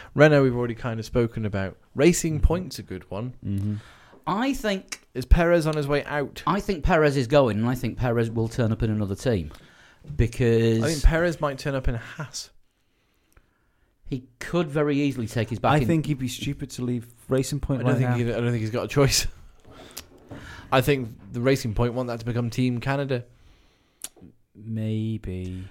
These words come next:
Speaker 3: Maybe, maybe they want Latifi in the car.
Speaker 1: Yep.
Speaker 3: But,
Speaker 2: I, I also
Speaker 3: but
Speaker 2: wouldn't
Speaker 3: with Latifi's ties to Williams.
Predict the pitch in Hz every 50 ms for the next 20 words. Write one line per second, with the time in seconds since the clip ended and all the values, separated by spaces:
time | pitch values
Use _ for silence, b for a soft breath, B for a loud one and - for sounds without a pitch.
0 | - - - 123 131 135 139 147 139 135 131 127 131 127 127 131 131 120 120 113
1 | 117 117 131 139 - 135 - - 113 104 - 110 95 87 90 87 85 107 98 107
2 | 131 - - - 117 123 - - - _ - b b b b b b b b _
3 | _ _ _ _ _ _ _ _ _ _ _ - 113 113 123 156 - - - -
4 | 123 123 127 131 135 117 - 135 120 117 147 135 123 127 135 123 117 123 120 -
5 | 151 135 117 - 117 - - 123 120 117 113 113 - 110 110 123 117 107 87 80
6 | 82 82 - - -